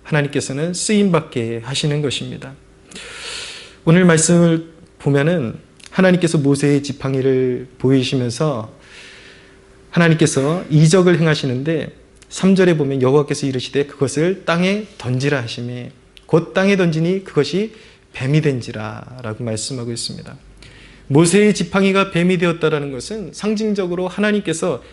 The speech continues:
애굽을 향한 심판의 의지를 강하게 가지고 계시다라는 것을, 반드시 실패하지 않고 애굽을 심판하시고 이스라엘 백성들을 속량하시겠다라는 의미를 가지고 있는 것입니다.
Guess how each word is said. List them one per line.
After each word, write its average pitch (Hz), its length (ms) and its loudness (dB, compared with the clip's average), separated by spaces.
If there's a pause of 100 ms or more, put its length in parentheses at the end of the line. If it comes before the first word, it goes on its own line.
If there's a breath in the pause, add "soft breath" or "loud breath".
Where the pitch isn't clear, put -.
(220 loud breath)
애굽을 175 540 2
향한 180 180 -2
심판의 208 600 -2
의지를 143 640 -2 (180)
강하게 170 720 -2 (100)
가지고 135 420 -8
계시다라는 113 600 -10
것을, 110 540 -8 (520 loud breath)
반드시 202 540 4
실패하지 233 560 -2
않고 180 520 -4
애굽을 139 400 -4
심판하시고 151 760 -8
이스라엘 135 380 -4
백성들을 127 600 -6 (280 loud breath)
속량하시겠다라는 151 1300 -2
의미를 123 640 0 (200 loud breath)
가지고 120 400 -4
있는 117 220 -2
것입니다. 113 420 -8